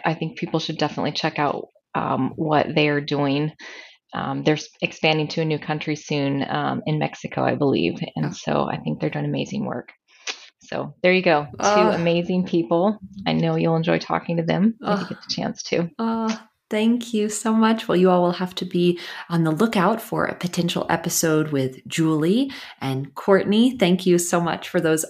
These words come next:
Speaker 2: awesome recommendations. And I know many
Speaker 1: You're
Speaker 2: of
Speaker 1: welcome.
Speaker 2: you have already looked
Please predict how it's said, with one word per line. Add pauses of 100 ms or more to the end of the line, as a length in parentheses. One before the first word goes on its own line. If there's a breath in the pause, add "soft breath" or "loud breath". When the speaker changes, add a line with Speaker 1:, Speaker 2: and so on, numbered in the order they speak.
(120)
Speaker 2:
awesome (340 loud breath)
recommendations.
And
I
know
many
Speaker 1:
You're
Speaker 2:
of
Speaker 1:
welcome.
Speaker 2:
you (280 loud breath)
have
already
looked